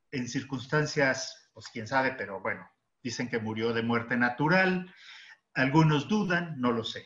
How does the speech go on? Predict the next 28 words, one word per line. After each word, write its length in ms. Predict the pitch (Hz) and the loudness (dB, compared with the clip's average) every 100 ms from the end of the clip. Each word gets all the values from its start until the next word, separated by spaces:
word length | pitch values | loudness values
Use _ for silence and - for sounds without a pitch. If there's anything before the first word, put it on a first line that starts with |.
| - | -4
pero 460 | 117 113 107 101 113 | -2 0 -2 -6 -4
bueno, 220 | 113 120 _ _ _ _ - 170 | -6 -6 _ _ _ _ -6 -2
eso 200 | 156 190 | 2 4
no 160 | 180 | 4
tiene 220 | 180 165 156 | 4 4 6
nada 280 | 151 139 | 6 4
que 100 | - | 0
ver. 240 | 101 98 - - - - | -4 -6 -14 -20 -18 2
Pero 200 | 160 160 | 6 6
a 160 | 143 - | 6 2
partir 500 | 127 117 - 240 254 | 2 2 2 2 4
de 200 | 240 214 | 2 2
ahí, 400 | 156 135 160 _ - - | 0 -4 -8 _ -20 -6
entonces 400 | 147 - 208 233 | -4 0 0 0
sí 140 | - 233 | 0 0
van 280 | 190 202 220 | 4 6 4
a 200 | 233 - - - | 0 -8 -18 -4
empezar 520 | 160 170 160 190 202 | -2 0 4 6 8
a 100 | 190 | 8
definirse 720 | 160 156 151 160 240 - 226 | 6 2 0 4 4 4 2
ya 140 | 196 196 | 4 2
las 160 | 208 | 0
posiciones 840 | - 151 - 120 123 117 117 - _ _ - - | -2 -4 -6 -12 -6 -6 -6 -12 _ _ -20 -4
del 300 | 147 151 - | 0 0 2
tema 240 | 196 196 | 4 4
de 120 | 180 | 4
la 80 | 165 | 2
independencia. 800 | 160 151 147 117 107 98 - | 2 0 -2 -6 -6 -8 -12